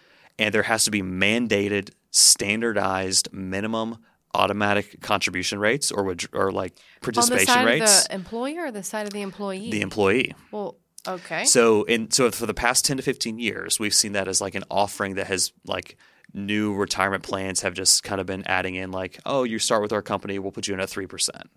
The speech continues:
Speaker 1: right? Three percent contributions into a four oh one K, things like that.
Speaker 2: So there's
Speaker 1: But now there's
Speaker 2: Interesting.
Speaker 1: legal backing for that. So,
Speaker 2: Huh.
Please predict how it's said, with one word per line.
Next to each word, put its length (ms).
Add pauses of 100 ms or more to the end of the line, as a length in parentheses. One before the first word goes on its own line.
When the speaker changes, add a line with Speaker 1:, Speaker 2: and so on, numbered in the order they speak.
(160)
Speaker 1:
right? 280
Three 140
percent 260
contributions 560
into 140
a 20
four 240
oh 40
one 100
K, 440
things 300
like 220
that. 220
Speaker 2:
So 200
there's 560
Speaker 1:
But 160
now 600 (360)
there's 420
Speaker 2:
Interesting. 500
Speaker 1:
legal 400
backing 600 (260)
for 220
that. 220 (1300)
So, 420
Speaker 2:
Huh. 340